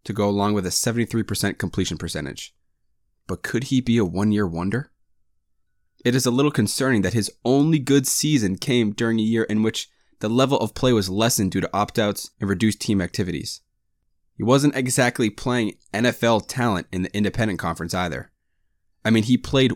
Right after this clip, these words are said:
one ranked team and lost against the Coastal Carolina Chanticleers, in which he scored twelve points. In twenty nineteen, Wilson threw for under twenty-four hundred yards with only sixty-two percent completion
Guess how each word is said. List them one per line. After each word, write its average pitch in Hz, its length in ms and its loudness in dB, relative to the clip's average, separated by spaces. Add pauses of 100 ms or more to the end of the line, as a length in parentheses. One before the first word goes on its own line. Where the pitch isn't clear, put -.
one 113 460 2
ranked 104 360 -4
team 95 340 -2 (160)
and 90 160 -2
lost 92 500 0 (600)
against 110 260 0
the 101 100 -2
Coastal 123 500 -2 (100)
Carolina 107 580 2
Chanticleers, 98 1120 -2 (640)
in 101 180 -2
which 110 180 0
he 104 80 -2
scored 95 280 -2
twelve 87 280 -6
points. - 420 -8 (1040)
In 104 100 -4
twenty 127 260 0
nineteen, 120 540 2
Wilson 113 320 2
threw 113 160 0
for - 260 -4
under 120 320 4
twenty-four 113 580 -2
hundred 92 220 -2
yards 85 360 -4
with 113 180 -2
only 110 160 2
sixty-two - 720 -2
percent 95 380 -2
completion 95 540 -2